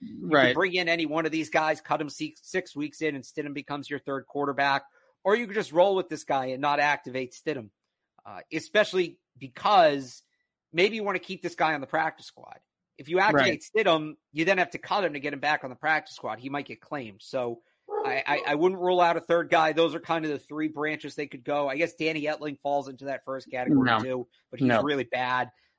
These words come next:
Speaker 1: Uh, but yeah, there's a number of directions they could go.
Speaker 2: Yeah, the, the one player quarterback I can tell you that it's not is Ben DiNucci. That's the only one I got. I, I, I don't know who it is, but I
Speaker 1: Good.
Speaker 2: know,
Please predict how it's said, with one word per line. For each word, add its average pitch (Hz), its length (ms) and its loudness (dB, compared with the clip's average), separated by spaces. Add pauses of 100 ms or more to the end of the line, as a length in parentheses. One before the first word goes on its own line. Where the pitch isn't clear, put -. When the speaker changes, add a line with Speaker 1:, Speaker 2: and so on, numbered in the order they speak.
(100)
Speaker 1:
Uh, 113 180 -6 (120)
but 151 240 0
yeah, 196 180 6
there's 131 180 -2
a 156 60 0
number 160 220 2
of 135 60 -2
directions 143 380 -4
they 131 100 -6
could 120 160 -20
go. 110 120 -12 (340)
Speaker 2:
Yeah, 165 500 6
the, 180 160 6
the 185 180 10
one 202 340 10
player 202 420 8
quarterback 170 440 8
I 151 80 6
can 151 140 0
tell 156 140 6
you 151 120 6
that 143 140 4
it's 135 160 -2
not 147 240 4
is 127 120 0
Ben 139 240 4
DiNucci. 127 420 0
That's 120 200 0
the 175 60 6
only 156 180 8
one 156 120 6
I 143 80 4
got. 120 280 4 (100)
I, 160 300 6
I, 180 160 6
I - 20 4
don't 208 160 8
know 208 80 8
who 202 140 6
it 185 80 4
is, 226 220 8
but 196 140 10
I 190 60 8
Speaker 1:
Good. 185 140 0
Speaker 2:
know, 185 160 2